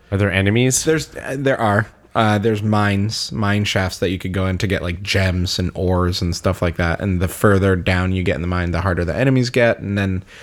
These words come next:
Speaker 2: there's, like, creepy stuff that happens at night, but it's just, like, it's, like, in the same vein as Animal Crossing and Minecraft, where it's just, like, just relax, man.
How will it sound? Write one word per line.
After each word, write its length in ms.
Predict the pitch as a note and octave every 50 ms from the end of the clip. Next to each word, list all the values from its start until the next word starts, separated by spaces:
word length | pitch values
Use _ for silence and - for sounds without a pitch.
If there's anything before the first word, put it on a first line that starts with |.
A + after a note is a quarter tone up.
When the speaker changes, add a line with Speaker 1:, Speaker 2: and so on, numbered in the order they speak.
| - - - -
Speaker 2:
there's, 140 | B2 A2+ G#2+
like, 160 | G#2+ F#2 -
creepy 280 | - - A#2 G2 A2 F#2+
stuff 240 | - - G#2 F2+ -
that 100 | F2 F2+
happens 260 | G2 G2 - F#2+ F#2
at 120 | E2+ -
night, 500 | - A2+ B2 C3+ C3 B2 - - - -
but 240 | - G#2 F2+ D#2 - - - - - - - - - -
it's 180 | A#2 G#2 -
just, 280 | - - A#2+ G#2+ - -
like, 200 | G#2+ G2 F2+ -
it's, 140 | A#2+ A#2 -
like, 260 | C3 B2 - - - -
in 180 | - B2+ B2
the 60 | A#2 A2+
same 220 | - C3 A#2+ A2
vein 180 | G2+ A2 G#2 G#2
as 100 | G2 G2
Animal 320 | - G2 F#2+ F#2+ G2 F#2+
Crossing 480 | F#2 - - F#2+ F#2 F#2 - F2+ F2+ F2+
and 100 | F2 E2+
Minecraft, 600 | F2 E2+ E2+ E2+ F2 - - D#2+ D#2 D#2 - -
where 100 | F2+ F2
it's 140 | D#2+ - -
just, 280 | - F#2 E2 - -
like, 300 | E2+ D2 C#2 C#2 - - - - _ - - - - - - - - - - -
just 200 | - A#2 - -
relax, 380 | B2+ A#2 A2+ C3 C3 - - -
man. 220 | F2 E2+ F#2